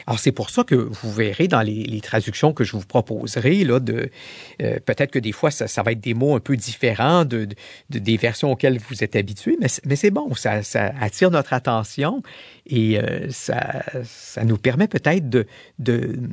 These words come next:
de percevoir des éléments du texte que, qu'on ne voyait pas. Alors, au cours des sept émissions à venir, euh, ce que nous allons faire, c'est que nous, nous allons nous pencher chaque fois sur l'un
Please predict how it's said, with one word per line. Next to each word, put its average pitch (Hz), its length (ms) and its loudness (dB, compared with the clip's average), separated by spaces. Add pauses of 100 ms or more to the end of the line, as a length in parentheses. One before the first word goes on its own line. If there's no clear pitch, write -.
(420)
de 139 240 -6
percevoir 165 640 0
des 123 220 -2
éléments 120 260 2
du 104 140 -6
texte - 420 -6
que, 117 460 -4 (180)
qu'on 143 200 4
ne 127 100 6
voyait 107 540 0
pas. - 200 -12 (1500)
Alors, 156 380 0 (460)
au 170 140 6
cours 311 460 2 (140)
des 117 220 -2
sept - 320 -2
émissions 139 340 0
à 113 60 2
venir, 160 540 -6 (540)
euh, 127 160 -2 (260)
ce - 200 -10
que 277 120 6
nous 254 180 4
allons 123 220 4
faire, 254 260 -6
c'est - 140 -4
que 156 120 0
nous, 139 280 4 (100)
nous 135 180 -2
allons 220 240 2
nous 151 140 2
pencher 123 580 0
chaque - 380 -2
fois 123 460 -2 (580)
sur - 440 0
l'un 202 420 6